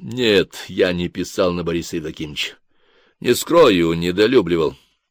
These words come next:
Желал полного обладания таким замечательным товарищем, как Полина Игнатьевна.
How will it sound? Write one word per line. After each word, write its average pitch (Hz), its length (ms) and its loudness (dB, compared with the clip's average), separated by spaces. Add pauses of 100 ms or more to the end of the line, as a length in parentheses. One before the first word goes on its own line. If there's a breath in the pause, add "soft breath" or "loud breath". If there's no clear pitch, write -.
(420 soft breath)
Желал 101 380 2
полного 147 540 6
обладания 131 480 4
таким 95 240 -2
замечательным 104 680 0
товарищем, 98 500 2
как 92 200 -4
Полина 95 320 0
Игнатьевна. 92 500 -4